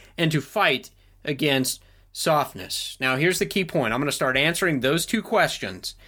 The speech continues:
Here is the key point I want you to take away from this discussion. Hardness is a result of discipline. Probably the core masculine virtue upon which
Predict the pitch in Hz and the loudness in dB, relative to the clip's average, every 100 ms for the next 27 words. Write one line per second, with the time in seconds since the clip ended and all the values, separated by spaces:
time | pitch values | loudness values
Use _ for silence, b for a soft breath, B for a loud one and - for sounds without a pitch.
0 | B B B - 254 302 277 220 - 240 | B B B -2 2 4 2 0 -2 -2
1 | 214 208 208 190 185 180 208 165 156 180 | 0 0 2 2 2 0 0 -2 0 0
2 | 175 165 175 175 151 147 - - 180 170 | 2 2 2 2 0 0 -2 -2 0 2
3 | 131 - B B - - 226 269 269 269 | 0 -4 B B -10 0 2 2 2 0
4 | 254 196 165 151 139 135 185 214 208 208 | 0 0 0 0 0 0 2 2 0 -4
5 | B B 143 117 - 180 202 214 - 185 | B B -2 -2 2 2 4 2 -2 0
6 | 185 160 107 - - - _ _ _ _ | 2 2 -2 -10 -20 -20 _ _ _ _
7 | _ _ _ _ - b b b - - | _ _ _ _ -20 b b b -8 0
8 | 247 294 302 277 226 214 160 - - 269 | 2 2 2 2 2 2 0 -6 -4 0
9 | 294 302 285 214 214 226 240 - 254 226 | 4 4 4 2 2 2 2 0 0 0
10 | 185 208 202 180 165 165 226 233 226 208 | 2 2 2 2 0 0 0 2 2 0